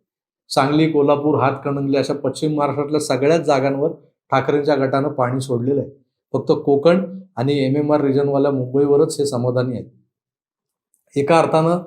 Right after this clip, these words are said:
सामान्य शिवसैनिकांची, बाळासाहेबांची शिवसेना संपवण्याचं काम जे इतके दिवस संजय राऊत, इमाने इतबारे करत होते, तेच काम आता खुद्द गटप्रमुख उभाटा स्वतः करू लागले. स्वतःच्या बापाचा पक्ष कोणीतरी चोरला म्हणून बोंबा मारणाऱ्या नेत्यानं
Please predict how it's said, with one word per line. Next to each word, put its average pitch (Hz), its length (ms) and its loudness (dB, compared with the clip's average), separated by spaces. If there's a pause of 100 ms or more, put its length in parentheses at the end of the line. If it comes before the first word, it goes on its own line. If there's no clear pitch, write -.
(280)
सामान्य 180 460 4
शिवसैनिकांची, 143 840 2
बाळासाहेबांची 139 760 0
शिवसेना 131 440 -2
संपवण्याचं 160 580 0
काम 104 180 -4 (420)
जे 165 100 4
इतके 165 180 2
दिवस 190 240 4
संजय 185 280 6
राऊत, 196 320 4
इमाने 180 360 2
इतबारे 175 300 2
करत 165 280 2
होते, 127 300 -2 (680)
तेच 190 200 4
काम 185 180 2
आता 180 260 0
खुद्द 160 200 -2
गटप्रमुख 160 580 2 (180)
उभाटा 143 460 2 (180)
स्वतः 127 300 -4
करू 123 220 -2
लागले. 95 280 -10 (580)
स्वतःच्या 147 360 0
बापाचा 143 360 0
पक्ष 143 300 -2
कोणीतरी 147 400 -2
चोरला 139 360 0
म्हणून 143 280 -4
बोंबा 127 320 -2
मारणाऱ्या 139 380 -2
नेत्यानं 135 460 -2